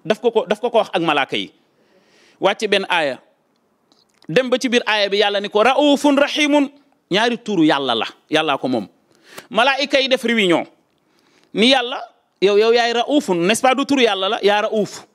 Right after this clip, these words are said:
yaa Rahim. Yàlla nga jël ñaari tur yi jox ko yonent bi, lu tax? Yàlla ni leen, "Kaay leen ñu yónni yàgg. Bu ñu yónnee yàgg, di ngeen,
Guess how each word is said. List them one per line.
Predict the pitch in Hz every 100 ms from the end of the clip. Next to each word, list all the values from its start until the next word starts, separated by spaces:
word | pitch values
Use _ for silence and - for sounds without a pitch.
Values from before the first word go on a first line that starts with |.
| _
yaa | 165 180
Rahim. | 196 247 208 131 _ _ - -
Yàlla | 240 277
nga | 269 285
jël | 277
ñaari | 262 254 247
tur | 247 226
yi | 202
jox | 254
ko | 247
yonent | 226 214 208
bi, | 196
lu | 247
tax? | - - - -
Yàlla | 220 247
ni | 240
leen, | 247 233
"Kaay | 240 262
leen | 262
ñu | 240 233
yónni | 202
yàgg. | 180 139 113 - _ _ _ -
Bu | 185
ñu | 208
yónnee | 214 208
yàgg, | 208 202
di | 208
ngeen, | 220 226